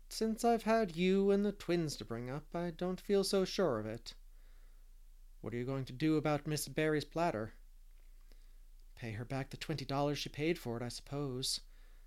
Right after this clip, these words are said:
I'm so thankful it wasn't a cherished heirloom, because then no money could replace it." "Maybe you could find one like it somewhere and buy it for her." "I'm afraid not. Platters as old as that are very scarce.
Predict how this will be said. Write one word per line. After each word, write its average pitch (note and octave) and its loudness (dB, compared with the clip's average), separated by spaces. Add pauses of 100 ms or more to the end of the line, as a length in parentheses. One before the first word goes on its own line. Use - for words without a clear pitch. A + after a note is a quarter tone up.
(200)
I'm D3 -4
so F#3+ 8
thankful F#3+ 4
it A#2+ -2
wasn't C#3 0
a - -4
cherished - 0
heirloom, C#3+ 2
because C#3 -2
then D#3+ 4
no E3 6
money A#2 2
could B2 -10
replace A#2+ -6
it." - -8 (1000)
"Maybe G#2 -6
you B2 0
could A#2 -6
find C#3+ 0
one C#3+ 0
like D#3 4
it D#3 0
somewhere C#3+ 0
and D3 0
buy D#3+ 4
it B2+ -2
for A#2 -4
her." B2 -6 (880)
"I'm A#2 -4
afraid C#3 -4
not. C3+ -4 (500)
Platters D#3+ 4
as B2 0
old D3 2
as B2+ 0
that D3+ 2
are A#2 0
very C3+ -2
scarce. - -2